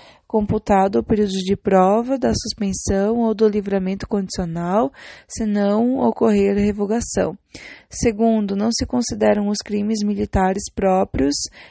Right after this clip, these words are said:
e políticos. Artigo sessenta e cinco. As circunstâncias atenuantes. São circunstâncias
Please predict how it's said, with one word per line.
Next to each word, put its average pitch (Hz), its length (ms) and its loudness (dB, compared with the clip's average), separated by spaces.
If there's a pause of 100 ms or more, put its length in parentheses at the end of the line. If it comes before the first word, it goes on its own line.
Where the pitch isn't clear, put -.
e 208 100 -2
políticos. 214 800 0 (1300)
Artigo 220 340 -4
sessenta 247 380 -2
e 262 60 -2 (160)
cinco. 269 320 -2
As 277 100 0
circunstâncias 247 840 -2
atenuantes. 226 1000 2
São 262 140 0
circunstâncias 240 840 -4